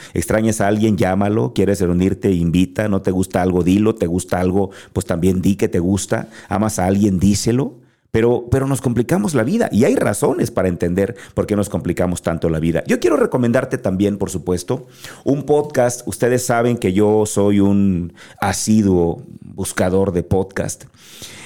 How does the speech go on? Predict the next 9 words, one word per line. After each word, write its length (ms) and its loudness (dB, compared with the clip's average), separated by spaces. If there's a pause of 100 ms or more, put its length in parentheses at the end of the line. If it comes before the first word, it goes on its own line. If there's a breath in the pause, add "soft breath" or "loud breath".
(160 loud breath)
Y 160 4
hay 160 4
uno 240 4
que 100 2
sigo 460 2
particularmente 1000 2
que 100 2
se 160 0
llama 580 0